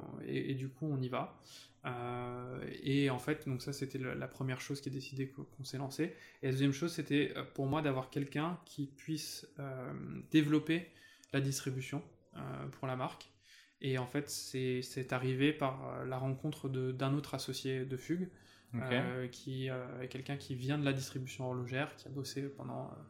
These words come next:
Speaker 1: quarante ans dans le métier, qui était, euh, vendeur chez Cartier Place Vendôme, euh, à seize ans, euh, qui est passé par, euh, la direction de la filiale Zénith pour la France,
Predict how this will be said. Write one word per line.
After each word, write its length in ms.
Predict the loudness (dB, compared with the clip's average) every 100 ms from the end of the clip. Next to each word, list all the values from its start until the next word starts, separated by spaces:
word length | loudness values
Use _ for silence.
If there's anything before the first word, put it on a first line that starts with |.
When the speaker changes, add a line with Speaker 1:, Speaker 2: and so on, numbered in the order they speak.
| -20 -20 -20 -20 -18 0
Speaker 1:
quarante 340 | 2 2 0
ans 80 | 0
dans 120 | 0
le 60 | 0
métier, 400 | 0 0 0 -4 -20 -20 -20 -20 _
qui 120 | -4
était, 360 | -2 0 0 0
euh, 240 | -4 -6 -6
vendeur 440 | 0 2 4 2
chez 140 | -2
Cartier 340 | -6 -6 -4 -4
Place 220 | -2 -2
Vendôme, 460 | 0 0 2 2 -2
euh, 340 | -4 -10 -10
à 20 |
seize 260 | -4 -2 0
ans, 300 | 0 -4 -8 -20 -20 -18 -10
euh, 240 | -8 -8 -4
qui 100 | -4
est 40 |
passé 340 | -2 -2 -2 -2
par, 340 | -2 -6 -6
euh, 260 | -6 -4 -4
la 120 | -4
direction 480 | -2 -2 -2 -2 0
de 60 |
la 80 | 0
filiale 540 | -2 -2 0 2 0
Zénith 380 | -2 0 0 -2
pour 100 | -6
la 80 | -6
France, 540 | -4 -2 -2 -4 -10